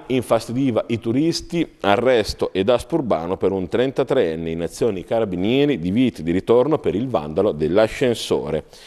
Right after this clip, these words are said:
E ancora sempre da Narni, concluso dal comune l'acquisto definitivo delle gore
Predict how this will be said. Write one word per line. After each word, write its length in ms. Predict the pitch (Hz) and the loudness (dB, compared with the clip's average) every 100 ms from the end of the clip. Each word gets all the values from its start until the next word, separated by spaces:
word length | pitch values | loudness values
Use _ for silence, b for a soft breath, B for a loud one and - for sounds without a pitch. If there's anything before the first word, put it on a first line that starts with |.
| B | B
E 100 | - | -2
ancora 380 | 101 98 120 98 | -2 0 0 0
sempre 440 | 87 120 117 90 85 | 0 -2 -2 -2 -2
da 120 | 85 | 0
Narni, 560 | 101 135 151 151 160 131 B B | 2 4 4 2 -2 -4 B B
concluso 440 | 113 98 143 123 | -4 -2 0 0
dal 200 | 90 92 | 2 0
comune 460 | - 143 82 85 90 | 0 -4 -2 -2 -2
l'acquisto 400 | 78 104 113 78 | -2 -4 -6 -6
definitivo 640 | 80 - 143 - 69 76 | -8 -6 -6 -6 -6 -4
delle 260 | 78 92 135 | 0 0 0
gore 380 | 87 69 85 | -4 -4 -4